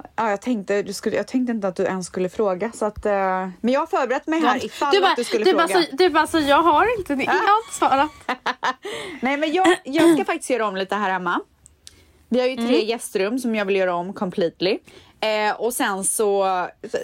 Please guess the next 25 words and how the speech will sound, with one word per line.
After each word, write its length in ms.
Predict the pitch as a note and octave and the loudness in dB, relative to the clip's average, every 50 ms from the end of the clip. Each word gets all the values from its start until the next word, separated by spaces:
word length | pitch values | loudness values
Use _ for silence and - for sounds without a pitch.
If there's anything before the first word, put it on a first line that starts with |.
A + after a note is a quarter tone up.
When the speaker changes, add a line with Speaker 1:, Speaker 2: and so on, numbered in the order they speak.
| - - | -6 -6
Speaker 1:
tror 160 | - D4+ C4+ | -2 0 0
jag 80 | B3+ A3+ | 0 0
att 100 | A3+ - | -2 -4
vi 320 | A3 G#3 A3+ A3 A3 G#3+ | -4 -2 0 0 2 0
vill 240 | G3+ G3+ G#3+ A3 A3 | 0 -2 -2 -2 0
resa 360 | G#3+ A#3 A3 F#3+ F#3 - G#3+ | 0 0 0 0 -2 -4 -4
någonstans 500 | G3 F#3+ F3+ F#3 F3+ - F3+ F3 G3+ G3 | -4 -2 -4 -4 -4 -4 -4 -4 -4 -4
med 160 | G#3+ F#3+ F#3+ - | -4 -6 -4 -4
familjen, 460 | G3 F#3 F3 D#3+ D#3+ E3 F3+ G#3+ G3+ | -4 -4 -2 -2 -2 -2 -4 -4 -4
för 60 | G#3 | -4
vi 100 | F#3+ F#3+ | -2 -2
har 60 | F#3+ F#3+ | -2 -2
ju 60 | G3 | -4
inte 120 | F#3 F3+ | -6 -6
varit 140 | E3+ F3 - | -6 -4 -2
iväg 240 | F3+ E3+ E3 D#3+ E3 | -2 0 -2 -2 -4
på 80 | - F3 | -6 -8
så 280 | - - - E3+ D#3+ | -6 -2 -2 0 0
länge. 400 | D#3 D#3+ D#3+ D3+ D#3 E3 F#3+ C#4+ - _ _ - - - - - - - | 0 0 -2 -2 -2 -2 -2 -2 -4 _ _ -20 -20 -20 -20 -20 -10 -4
Och 120 | - F#3+ | -4 -2
det, 80 | F3+ F#3 | -2 -2
en 220 | - F#3 G#3 G#3 | -2 -2 -2 -2
ordentlig 540 | G3+ G#3 G3+ G3+ E3+ E3 E3 - F#3 F#3+ F3+ | -2 -2 -2 -2 -4 -4 -4 -2 -2 0 0
resa, 300 | F#3+ E3 C#3+ - - E3+ | 0 0 -2 -2 -4 -4
liksom. 360 | D#3 D3+ - - D#3 C3 F3+ | -4 -4 -4 -4 -6 -6 -6